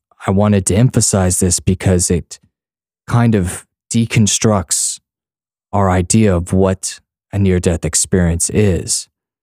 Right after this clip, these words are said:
I think we here in the West are so used to hearing the same old N D E story that we assume that that's the story which plays out everywhere, but it's not the case.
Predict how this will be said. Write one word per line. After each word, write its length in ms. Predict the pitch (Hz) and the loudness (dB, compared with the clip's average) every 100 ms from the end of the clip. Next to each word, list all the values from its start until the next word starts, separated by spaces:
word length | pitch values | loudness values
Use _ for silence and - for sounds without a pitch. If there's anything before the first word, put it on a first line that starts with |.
| _ _ _ _ _ | _ _ _ _ _
I 120 | - | -4
think 380 | 90 104 92 - - | -2 0 0 -2 -8
we 280 | 90 101 95 | 0 2 2
here 220 | 87 104 | 2 2
in 100 | 92 | 4
the 80 | 85 | 2
West 420 | 87 104 98 - | 2 2 0 -2
are 60 | 87 | -2
so 260 | - 101 92 | 0 2 2
used 440 | 90 101 95 - | 2 2 0 -2
to 220 | - 85 80 | -2 -2 -2
hearing 600 | - - 131 117 92 87 | -6 0 2 4 4 2
the 80 | |
same 400 | 87 - 98 92 | 0 0 2 4
old 380 | 92 90 82 - - | 4 2 0 -4 -6
N 200 | - 98 | 0 0
D 100 | 92 | 2
E 240 | 90 87 87 | 0 0 0
story 540 | - - 117 110 90 | -2 0 2 2 2
that 340 | 87 82 - - | 0 -2 -2 -4
we 360 | 92 90 - _ _ _ _ - | -2 -2 -4 _ _ _ _ -8
assume 540 | - - 143 131 104 82 | -4 2 4 4 2 2
that 200 | 85 - _ _ _ _ _ _ - | -2 -4 _ _ _ _ _ _ -6
that's 280 | 95 87 - | -4 -2 -2
the 260 | 98 92 | 0 0
story 400 | 87 - 92 95 | 0 0 2 2
which 300 | 90 87 - | 2 0 -2
plays 320 | - 90 90 90 | 0 0 2 0
out 180 | 85 | 0
everywhere, 640 | - 117 110 87 87 - - - | 0 2 2 2 -2 -6 -12 -8
but 140 | 85 | -6
it's 440 | 92 - - - _ _ - | -4 -4 -6 -8 _ _ -4
not 240 | 92 85 | -4 -2
the 80 | 87 | -6
case. 640 | - 120 92 - - - | 0 0 0 -4 -8 -12